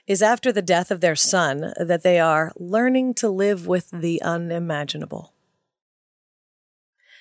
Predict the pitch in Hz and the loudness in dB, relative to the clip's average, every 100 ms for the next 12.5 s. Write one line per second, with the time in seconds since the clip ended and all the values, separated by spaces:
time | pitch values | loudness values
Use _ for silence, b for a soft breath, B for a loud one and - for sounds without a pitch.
0 | b 240 233 220 269 262 262 - 196 160 | b 2 2 2 2 2 0 2 0 2
1 | 151 156 175 175 - - 208 196 165 139 | 0 0 0 -2 -4 0 2 2 2 -2
2 | - 165 160 214 202 175 160 - 175 156 | -2 -2 0 2 2 2 -2 -2 0 2
3 | 151 156 160 B B B B B - 190 | 2 2 -2 B B B B B 0 2
4 | - 214 190 196 196 180 160 151 - - | 4 2 4 2 2 0 0 -2 -4 -6
5 | - - - _ _ _ _ _ _ _ | -4 -6 -10 _ _ _ _ _ _ _
6 | _ _ _ 190 185 196 190 175 175 185 | _ _ _ -2 2 2 2 0 2 2
7 | 160 165 160 - 180 180 - 151 147 147 | 2 -2 -2 -10 -6 -4 -2 -4 -4 -4
8 | 147 151 - - - _ _ _ _ _ | -4 -6 -8 -10 -12 _ _ _ _ _
9 | _ _ _ _ b b - 175 - 214 | _ _ _ _ b b -6 -2 2 4
10 | 185 180 214 202 180 - 202 214 175 - | 4 2 4 4 2 0 0 0 -2 -4
11 | 170 160 208 214 185 147 - 131 - 165 | -6 -4 0 2 2 0 -2 -4 -4 -6
12 | 156 165 170 - | -2 0 2 2